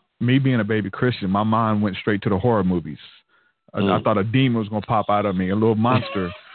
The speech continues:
Speaker 1: It was gonna run down the hallway <laughs> or something. I didn't know. When he said something's gonna manifest, I didn't know what to expect,
Speaker 2: Right.
Speaker 1: right? Um,
Speaker 2: <laughs>
Speaker 1: so they started to pray for me, and they got another brother to come in there and, uh, started praying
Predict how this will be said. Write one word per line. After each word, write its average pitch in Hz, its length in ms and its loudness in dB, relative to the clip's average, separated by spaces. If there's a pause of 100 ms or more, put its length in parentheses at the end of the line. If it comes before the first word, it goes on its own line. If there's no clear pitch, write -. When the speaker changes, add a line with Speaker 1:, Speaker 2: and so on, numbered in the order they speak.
(100)
Speaker 1:
It 156 280 2
was 170 80 2
gonna 147 140 0
run 143 240 -2
down 139 160 -2
the 131 60 0
hallway 139 560 2
<laughs> 185 40 0
or 156 140 -2
something. 135 240 -4
I 135 60 -4
didn't 147 160 0
know. 127 200 0 (200)
When 147 160 2
he 156 120 2
said 147 200 2
something's 160 220 -2
gonna 135 120 0
manifest, 143 520 0
I 131 100 0
didn't 147 140 0
know 127 100 2
what 139 220 0
to 131 60 -2
expect, - 380 -2
Speaker 2:
Right. 120 320 0 (240)
Speaker 1:
right? 113 300 -2
Um, 104 320 -4 (100)
Speaker 2:
<laughs> - 600 -4
Speaker 1:
so 131 100 2
they 123 80 2
started 131 320 0
to 110 40 -2
pray 127 320 0
for 110 140 -2
me, 92 240 -6 (580)
and 113 120 0
they 110 40 2
got 110 140 2
another 110 260 2
brother 104 280 2
to 101 80 -6
come 107 200 -2
in 101 80 0
there 98 400 -2
and, 101 160 -4
uh, 92 260 -2 (100)
started 107 240 -2
praying 104 260 -2